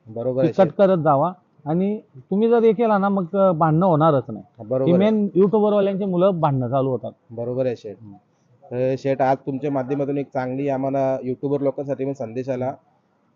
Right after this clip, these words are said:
Speaker 1: अ, कुठं ना कुठं मागच्या काही दिवसामध्ये एक, अ, विषय युट्यूबर लोकांचा पण आणि कम्युनिटीने पण, आपल्या जी कमिटी आहे मुंबई ठाणे रायगड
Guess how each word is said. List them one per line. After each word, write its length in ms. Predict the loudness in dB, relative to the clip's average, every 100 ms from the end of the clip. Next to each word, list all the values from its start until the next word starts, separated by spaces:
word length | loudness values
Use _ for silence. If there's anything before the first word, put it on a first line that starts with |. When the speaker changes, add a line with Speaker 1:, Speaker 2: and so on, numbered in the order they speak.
| -8
Speaker 1:
अ, 160 | -6
कुठं 220 | -4 -4 -4
ना 80 |
कुठं 480 | -4 -2 -2 0 0 -2
मागच्या 380 | -4 -6 -8
काही 320 | -2 0 0 -2
दिवसामध्ये 720 | -4 -4 -4 -4 -2 0 0
एक, 160 | 0
अ, 240 | -2 0 -2
विषय 400 | -2 0 0 0
युट्यूबर 360 | -4 -4 -4
लोकांचा 360 | -4 -4 -2 -2
पण 140 | -2
आणि 180 | -2 -4
कम्युनिटीने 640 | -4 -4 -4 -4 -6 -6
पण, 200 | -4 -4
आपल्या 380 | -4 -2 0 0
जी 140 | -2 -6
कमिटी 400 | -6 -6 -2 -2
आहे 100 | -2
मुंबई 260 | -4 -6
ठाणे 200 | -6 -6
रायगड 360 | -6 -6 -6